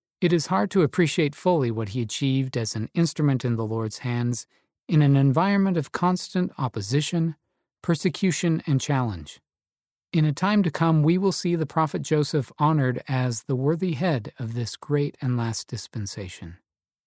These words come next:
The one dispensation destined to succeed even though all previous dispensations have ended in apostasy. The translation and publication of the Book of Mormon was a signal achievement,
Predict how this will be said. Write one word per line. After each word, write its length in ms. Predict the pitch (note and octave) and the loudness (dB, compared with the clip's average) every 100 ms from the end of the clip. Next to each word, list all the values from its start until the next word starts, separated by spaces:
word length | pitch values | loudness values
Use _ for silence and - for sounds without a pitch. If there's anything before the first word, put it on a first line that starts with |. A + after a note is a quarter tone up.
| _ _ _ _ | _ _ _ _
The 80 | C3+ | 2
one 300 | C3+ D#3+ D#3+ | 4 4 4
dispensation 760 | D#3+ - E3 D3 E3+ D3 D#3+ | 0 0 0 2 2 2 2
destined 560 | C3+ D3+ C#3+ - D3 C#3+ | 2 2 0 0 2 2
to 100 | D3+ | -2
succeed 640 | - D#3+ - D3 C3+ B2+ | -4 -4 -2 -2 0 -2
even 440 | D3 D3 C#3+ D#3 C3+ | -2 -2 0 0 0
though 260 | B2 B2 | 0 0
all 180 | D#3 F3+ | 0 -2
previous 560 | - G3+ F3 E3+ D#3 - | 0 0 0 0 -2 -2
dispensations 960 | D#3 - C#3+ B2+ D#3+ D3+ - G#2 G2 | -4 -2 -2 -2 -2 -4 -4 -6 -6
have 180 | A#2+ A2+ | -8 -6
ended 400 | D3+ D3 A#2+ A2+ | 0 2 2 -4
in 240 | - E3 B2+ | -6 -2 -2
apostasy. 840 | G#2+ A#2 G2 - - - E2+ - _ _ _ _ _ _ _ _ _ _ _ _ | -2 -6 -8 -10 -12 -12 -16 -20 _ _ _ _ _ _ _ _ _ _ _ _
The 80 | D3 | -4
translation 840 | - F#3 F3 F3 F3+ F3+ C#3+ A2 | 0 0 2 4 2 2 -2 -4
and 200 | C3 B2+ | -2 0
publication 640 | D3 D3+ C#3+ E3+ D3+ C3+ | 2 0 0 -2 0 -2
of 80 | A2+ | -2
the 100 | A#2+ | -2
Book 220 | A#2 C3 | 0 0
of 60 | C#3 | 2
Mormon 440 | C3+ C#3+ G2+ D#2+ - _ _ _ _ | 2 0 -2 -8 -16 _ _ _ _
was 180 | C#3+ B2+ | -2 0
a 80 | C3 | 0
signal 600 | - F#3 E3 E3+ E3+ - | 0 0 2 2 2 -2
achievement, 640 | C#3+ - D#3 G#2 E2 - | -4 0 -2 -2 -8 -14